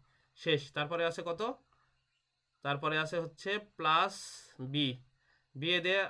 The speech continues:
আবার নিচে কত আছে? টেন। তাহলে কি দেবো? সাব শুরু,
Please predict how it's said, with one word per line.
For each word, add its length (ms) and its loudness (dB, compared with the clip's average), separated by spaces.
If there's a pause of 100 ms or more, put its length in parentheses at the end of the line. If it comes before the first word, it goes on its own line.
আবার 140 4 (120)
নিচে 220 -4
কত 100 0 (100)
আছে? 100 -6 (120)
টেন। 220 0
তাহলে 200 -2
কি 140 -6
দেবো? 180 -2 (800)
সাব 260 2 (160)
শুরু, 260 0